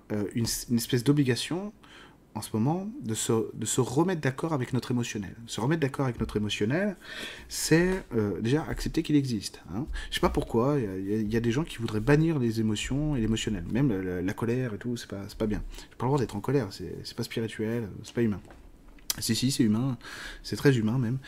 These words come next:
et c'est même magnifique, c'est même magnifique. L'émotionnel, vous vous rendez compte, c'est, moi j'appelle ça la fleur émotionnelle. Alors évidemment c'est le plexus solaire, mais moi j'appelle ça la fleur émotionnelle. Pourquoi j'appelle ça la fleur émotionnelle ? Parce que c'est comme un piano, cette fleur, et quand vous la touchez énergétiquement chez quelqu'un ou chez vous,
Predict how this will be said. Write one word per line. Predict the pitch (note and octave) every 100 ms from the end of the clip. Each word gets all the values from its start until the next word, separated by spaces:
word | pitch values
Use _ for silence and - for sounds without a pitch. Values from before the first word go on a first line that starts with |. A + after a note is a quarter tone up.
| -
et | -
c'est | -
même | A2 A#2+
magnifique, | A2+ A#2 A2 - C3+ - -
c'est | -
même | A2
magnifique. | A2 G#2+ -
L'émotionnel, | C3+ B2+ - A#2+ C3+ D3+
vous |
vous | -
rendez | A2 A2
compte, | C#3+ C#3+
c'est, | G#2+ - - -
moi |
j'appelle | A#2 A2+
ça | A2 C#3
la | A2
fleur | - A#2
émotionnelle. | A2+ G#2 G#2+ G2 -
Alors | F2+
évidemment | F2+ G2 G#2+
c'est | A#2
le | A2
plexus | G2 -
solaire, | G#2+ - C#3 B2+
mais | G2+ - - - - -
moi | A2+
j'appelle | A2+ A2
ça | A#2+
la | G#2+
fleur | - A2+
émotionnelle. | A2 - G2 E2+ -
Pourquoi | - - - D3+
j'appelle | A2 G2+
ça | -
la | G2
fleur | G2+ G2+
émotionnelle ? | G2+ G2+ - A#2+ D#3 D#3+ - - - -
Parce | - A2+ -
que | D3
c'est | - B2+
comme | D3+ D3
un | A2+
piano, | - A#2+ A2 A#2+ - - - - -
cette | - -
fleur, | - F#2+ C#3 - - - - -
et | G#2+
quand | C#3+
vous | B2+
la | A2
touchez | A2 A#2 - A#2+
énergétiquement | A2+ G#2+ - - A2+
chez | -
quelqu'un | - G#2 -
ou | C#3+
chez | B2+ G#2
vous, | G#2